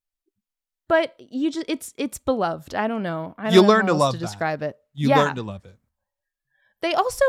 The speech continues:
Speaker 1: like, they give their characters, the characterization of the ongoing characters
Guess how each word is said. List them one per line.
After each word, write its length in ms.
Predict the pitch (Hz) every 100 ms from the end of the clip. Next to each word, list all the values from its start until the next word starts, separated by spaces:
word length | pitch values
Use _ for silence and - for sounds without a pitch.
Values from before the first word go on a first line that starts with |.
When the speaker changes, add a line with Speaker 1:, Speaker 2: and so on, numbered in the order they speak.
| 453
Speaker 1:
like, 220 | 302 233
they 140 | 277
give 360 | 220 302 453 453
their 160 | 320
characters, 1000 | 226 - 247 240 - 185 170 165 180 - - - _ _ _ _ _ _ _ _ _ _ _ _ _ _
the 100 | -
characterization 1200 | - - 339 494 - 339 254 226 208 - 165 151 -
of 380 | 180 185 180 -
the 460 | - 170 180 180 175 -
ongoing 460 | 185 185 180 170
characters 760 | - 151 156 - 135 147 -